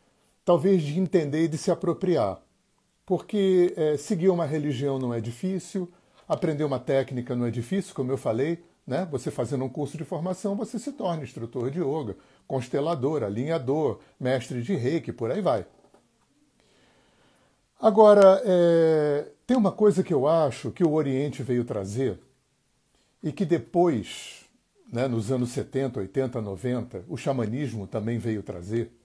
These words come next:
e que, curiosamente, no início do século vinte, né, quando aqueles cientistas de ponta alemães nórdicos tavam descobrindo que no mundo atômico e subatômico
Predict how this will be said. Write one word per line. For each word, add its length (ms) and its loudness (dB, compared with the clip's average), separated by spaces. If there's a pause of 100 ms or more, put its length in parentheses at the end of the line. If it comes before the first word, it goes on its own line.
(840)
e 80 -4
que, 140 0
curiosamente, 1400 0 (580)
no 140 -2
início 420 -2
do 140 -4
século 640 -2
vinte, 760 -6 (240)
né, 240 -6 (400)
quando 360 -2
aqueles 340 -4
cientistas 640 -6
de 100 -6
ponta 440 -4
alemães 500 -4
nórdicos 680 -6 (560)
tavam 560 4
descobrindo 840 -2
que 100 -6
no 160 -2
mundo 300 -2
atômico 560 -2
e 60 -4
subatômico 880 -4